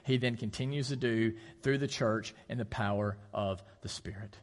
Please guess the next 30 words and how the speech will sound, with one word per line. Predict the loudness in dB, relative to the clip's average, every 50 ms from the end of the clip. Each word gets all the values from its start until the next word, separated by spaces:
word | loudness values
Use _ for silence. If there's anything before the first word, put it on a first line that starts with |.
| -20 _ -20 -20 -20 -20 _ _ _ _ -20 _ _ -20 -2 _
Guys, | 6 8 8 8 8
I | 6 6
cannot | 6 4 2 4 4 2 2 2
tell | 2 2 4
you | 4 4 2 0
as | 0 -2
a | -4
pastor | -4 0 0 2 0 0 -2 -2 -2 -2
and | -2 0 -2 0
on | 0
behalf | 2 4 4 2 2
of | 2
the | -2
pastors | 0 2 4 4 4 0 -2 -2
how | 0 2
much | 2 0 0 0
we | -2 -2
want | 0 0 -2 -2
to | -2 -2
see | -2 -2 -2
this | 0 -2 -4 -4 -4
in | -4
our | -6 -6
church. | -6 -8 -10 -10 -10 -10 -8 -8 -8 -8 -12 -16 -20 -20 -20 _ -20 -20 -20 -20 -20 -20 -20 -20 _ -14 _ 6
I | 6 6
cannot | 8 8 6 8 8 6 4
tell | 4 4 4 6
you | 6 4 0 0
how | -2 2 6 6 8 8 6 4 0 -8 -4 2
bad | 4 6 6 8 6 6 4